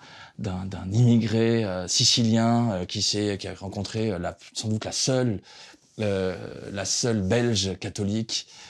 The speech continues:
euh, réfugiée de la Première Guerre mondiale qu'il y a dû y avoir à Paris. Et donc, si vous voulez, c'était un mélange absolument, euh, euh, absolument, euh, euh, hétérodoxe. Et, euh, mon père, donc, a intégré l'école normale supérieure en mille neuf cent soixante-six.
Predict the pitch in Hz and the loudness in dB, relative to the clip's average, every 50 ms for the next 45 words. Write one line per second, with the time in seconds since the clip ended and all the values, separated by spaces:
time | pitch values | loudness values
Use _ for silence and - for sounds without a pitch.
0 | - - - - 98 92 92 101 - - 113 104 104 98 - 101 98 95 95 95 | -20 -20 -8 -6 -4 -2 -2 -2 0 0 0 0 0 -2 -2 -4 -4 -2 -2 -2
1 | 95 92 95 98 95 98 107 110 107 107 - 98 95 90 92 92 92 90 85 92 | -2 -2 -2 0 0 0 0 0 -2 -2 -4 -6 -6 -6 -4 -4 -4 -4 -2 -2
2 | 90 90 82 90 87 87 107 120 107 85 82 85 - 95 90 92 - - 80 80 | -4 -4 -6 -6 -6 -2 -2 -2 -2 -2 -4 -8 -8 -8 -8 -8 -8 -8 -10 -10
3 | 82 82 85 92 92 87 92 98 101 107 110 110 110 107 95 92 80 - _ - | -8 -8 -4 -2 -2 -2 0 0 0 0 0 0 0 0 -2 -4 -8 -10 _ -20
4 | - - - - - _ - - 101 98 101 101 101 101 101 95 82 82 85 85 | -20 -20 -18 -20 -14 _ -4 -2 0 0 2 2 2 2 2 0 0 -2 -6 -6
5 | 92 113 _ _ - - - - - - - - _ _ - 92 95 98 101 95 | -8 -10 _ _ -20 -20 -20 -20 -20 -20 -20 -20 _ _ -8 -8 -8 -6 -6 -8
6 | 95 95 - - 104 101 101 104 104 101 101 92 87 92 95 - - 98 101 110 | -8 -6 -4 -2 0 2 2 2 2 0 -2 -4 -6 -8 -10 -10 -10 -10 -8 -8
7 | 113 117 120 104 104 107 104 101 104 - 101 104 107 107 113 - 113 - - 113 | -8 -8 -8 -8 -8 -8 -8 -8 -8 -10 -12 -12 -12 -10 -6 -6 0 2 2 2
8 | 104 101 120 104 104 131 156 170 147 - - - - - 123 123 131 135 123 110 | 4 4 4 4 6 6 4 4 4 4 2 0 2 4 4 6 6 6 6 4
9 | 101 92 92 90 90 95 98 95 90 - - 151 160 151 113 107 113 117 110 - | 4 2 0 0 0 0 0 -2 -2 0 4 4 4 4 4 4 4 4 4 2
10 | 104 92 87 87 90 92 - 104 110 - 113 98 95 101 98 98 95 87 85 - | 0 -2 0 -2 -4 -4 -6 -6 -4 -2 -2 -2 -2 -2 -2 -2 -2 -2 -4 -6
11 | - - 92 87 95 104 98 95 92 87 85 - - 82 - - - - - - | -6 -6 -8 -6 -4 -4 -2 -2 -4 -6 -6 -10 -12 -14 -14 -14 -16 -16 -14 -12
12 | 90 87 - _ _ - - 92 92 95 101 _ _ _ _ _ _ - - - | -14 -14 -16 _ _ -16 -16 -14 -14 -14 -18 _ _ _ _ _ _ -8 -6 -4
13 | 175 - - - - - _ | -4 -2 -2 -4 -4 -6 _